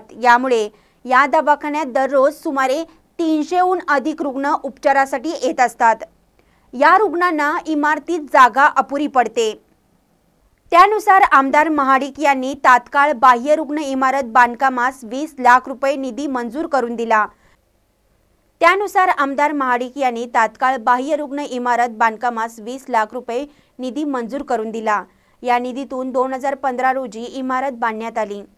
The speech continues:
मात्र इमारतीतील फरशी, लाईट फिटिंग, वीज कनेक्शन,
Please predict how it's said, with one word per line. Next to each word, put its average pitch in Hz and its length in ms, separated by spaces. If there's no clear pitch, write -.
मात्र 285 360
इमारतीतील 302 640
फरशी, 254 680
लाईट 294 240
फिटिंग, 233 440
वीज 381 240
कनेक्शन, 233 580